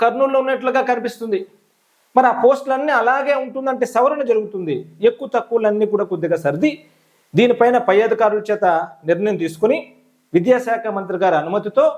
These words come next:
వీటినన్నిటినీ సవరణ చేసి అన్ని జిల్లాలో ఉండేటటువంటి పిల్లలను సాటిస్ఫై చేస్తూనే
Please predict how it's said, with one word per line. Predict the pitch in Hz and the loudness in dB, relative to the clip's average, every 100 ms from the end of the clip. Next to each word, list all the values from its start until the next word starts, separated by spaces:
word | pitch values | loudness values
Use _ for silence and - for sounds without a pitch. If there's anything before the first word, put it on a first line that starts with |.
| - _ _ _ 180 | -8 _ _ _ 0
వీటినన్నిటినీ | 240 214 202 240 247 247 | 0 2 2 2 0 0
సవరణ | 175 208 226 196 | 0 -2 -2 0
చేసి | 214 220 | 2 2
అన్ని | 180 226 214 | 0 0 0
జిల్లాలో | 233 233 233 226 | 0 2 0 -2
ఉండేటటువంటి | 214 220 220 208 208 208 208 | -2 -2 -2 -4 -4 -6 -2
పిల్లలను | 196 202 196 | -2 -2 0
సాటిస్ఫై | 180 180 196 185 - | -2 -2 -2 -4 0
చేస్తూనే | 175 - 220 233 | -2 -2 0 2